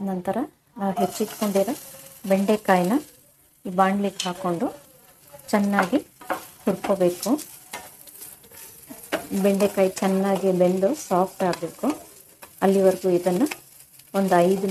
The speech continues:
ನಿಮಿಷ ಬಾಡಿಸ್ಕೋಬೇಕಾಗುತ್ತೆ. ಬೆಂಡೆಕಾಯಿ ಸ್ವಲ್ಪ ಲೋಳೆ ಬಿಟ್ಕೊಳ್ಳುತ್ತೆ. ಲೋಳೆ ಬರ್ದೇ ಇರಬಾರ್ದು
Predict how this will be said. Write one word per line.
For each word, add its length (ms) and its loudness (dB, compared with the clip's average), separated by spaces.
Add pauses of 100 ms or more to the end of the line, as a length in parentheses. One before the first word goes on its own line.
ನಿಮಿಷ 300 -4 (560)
ಬಾಡಿಸ್ಕೋಬೇಕಾಗುತ್ತೆ. 1000 0 (3500)
ಬೆಂಡೆಕಾಯಿ 580 0 (140)
ಸ್ವಲ್ಪ 260 0 (220)
ಲೋಳೆ 220 6 (120)
ಬಿಟ್ಕೊಳ್ಳುತ್ತೆ. 580 0 (760)
ಲೋಳೆ 200 4 (160)
ಬರ್ದೇ 260 2 (100)
ಇರಬಾರ್ದು 380 2